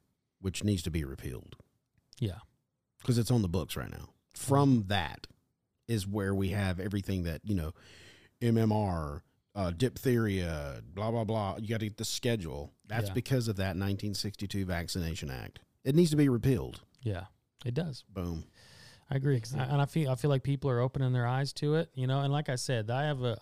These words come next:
Speaker 2: I can show you guys this. Uh, there's an entire, like, books of just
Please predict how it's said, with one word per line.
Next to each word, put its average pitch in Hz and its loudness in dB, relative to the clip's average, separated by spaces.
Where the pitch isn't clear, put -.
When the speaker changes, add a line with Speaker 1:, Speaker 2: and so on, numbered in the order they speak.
Speaker 2:
I 147 -4
can 135 -2
show - -4
you 120 -2
guys 104 -4
this. 104 -8
Uh, 120 -8
there's 120 -6
an 113 -4
entire, 120 -4
like, 107 -6
books - -4
of 101 -8
just - -8